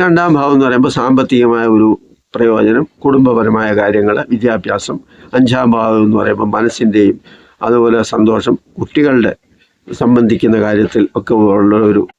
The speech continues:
ഒരു ഭാഗ്യം. അതുപോലെ ഒൻപതാം ഭാവം എന്ന് പറയുമ്പോൾ ഭാഗ്യസ്ഥാനമാണ്. അപ്പോൾ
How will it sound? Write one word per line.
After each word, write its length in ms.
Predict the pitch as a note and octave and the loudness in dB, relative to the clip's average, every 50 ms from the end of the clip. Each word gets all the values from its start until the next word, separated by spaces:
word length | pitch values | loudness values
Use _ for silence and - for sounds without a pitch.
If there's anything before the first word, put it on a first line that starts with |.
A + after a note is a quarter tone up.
| _ _ _ _ - | _ _ _ _ 0
ഒരു 100 | A#2 A2+ F2+ | 0 0 -2
ഭാഗ്യം. 380 | - A2 A2+ A2 G2 A#2 C#3+ - - _ _ _ _ _ _ _ - | -2 -2 -2 0 0 0 -2 -2 -6 _ _ _ _ _ _ _ -2
അതുപോലെ 240 | C3+ C#3+ D3 D3 C#3+ C#3 | 0 2 2 2 4 4
ഒൻപതാം 380 | C#3 C3+ C3 D3+ D3+ D3 C#3+ C3+ B2+ A2+ | 4 4 4 2 2 0 0 0 0 0
ഭാവം 220 | A#2 A#2 A#2+ A#2+ | 0 0 2 2
എന്ന് 120 | A#2 A2+ A2+ A2+ | 2 2 2 2
പറയുമ്പോൾ 340 | G#2+ A2 G#2+ G#2+ A2 A2+ G2+ - - | 2 2 2 2 2 0 -2 -4 -6
ഭാഗ്യസ്ഥാനമാണ്. 1040 | - A2+ B2 C3+ A#2+ A2+ B2+ C#3+ D3 - - - A2 - - - F#2+ C#2 A#1+ A1 - - _ _ - _ _ - - - - _ - | -6 -4 -2 -2 -2 0 0 -2 -2 -2 -6 -6 -4 -2 0 0 0 -2 -4 -6 -10 -12 _ _ -20 _ _ -20 -20 -20 -20 _ -4
അപ്പോൾ 160 | C#3+ E3+ | -2 -2